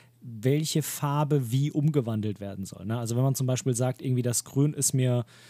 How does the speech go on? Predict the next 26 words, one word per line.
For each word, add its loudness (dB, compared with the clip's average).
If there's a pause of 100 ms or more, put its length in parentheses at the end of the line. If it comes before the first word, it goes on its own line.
(160)
äh, -4
das, -2
das 0
passt -2
an 0
der 2
Stelle 2
im 0
Bild 2
nicht 2
so 4
gut, -2
wenn 2
das 2
so 2
die -2
Helligkeit 0
hat, 0
weil 2
ich 0
das 0
lieber 2
ein -2
bisschen 2
mehr, 2 (460)
ähm, 2